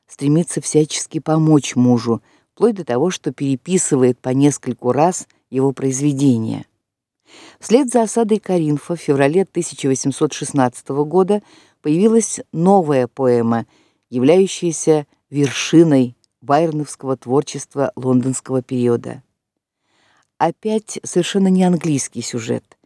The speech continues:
Место действия: Италия. Происшествие заимствовано из хроники герцога Феррарского.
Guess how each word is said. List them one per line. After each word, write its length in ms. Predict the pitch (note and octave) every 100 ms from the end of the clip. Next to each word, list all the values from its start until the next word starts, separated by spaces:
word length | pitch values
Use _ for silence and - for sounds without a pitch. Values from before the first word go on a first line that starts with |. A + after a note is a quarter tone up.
| _ _ _ -
Место 340 | F#3+ A#3 -
действия: 640 | D3+ C#3+ F3+ - D#3+ D#3 D3 _
Италия. 600 | D#3+ - B2+ A#2+ A#2 A#2+ - _ _ _ _ _ _ _
Происшествие 640 | - G3 - D4 - B3+ A#3
заимствовано 720 | F3+ G3+ A#3 - G#3 G3+ G3
из 220 | - -
хроники 540 | - F#3+ G#3+ G#3 -
герцога 680 | F3 C#3 F#3+ F3 F#3 D#3+ E3+
Феррарского. 920 | D3+ F3 E3+ E3+ B2+ - - G2 -